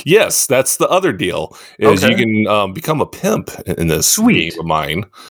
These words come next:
Speaker 2: I like
Speaker 1: um,
Speaker 2: this.
Speaker 1: and collect more money while doing
Speaker 2: Okay.
Speaker 1: that.
Speaker 2: Okay.
Speaker 1: Um, then in the Pokemon that don't pay you, you have to, um, hire a bunch of other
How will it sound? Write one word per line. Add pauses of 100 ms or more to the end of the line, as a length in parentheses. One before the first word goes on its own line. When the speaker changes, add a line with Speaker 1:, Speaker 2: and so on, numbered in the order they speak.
(200)
Speaker 2:
I
like
Speaker 1:
um,
Speaker 2:
this.
Speaker 1:
and
collect
more
money
while
doing
Speaker 2:
Okay.
Speaker 1:
that. (560)
Speaker 2:
Okay.
Speaker 1:
Um, (540)
then
in
the
Pokemon
that
don't
pay
you,
you
have
to,
um,
hire
a
bunch
of
other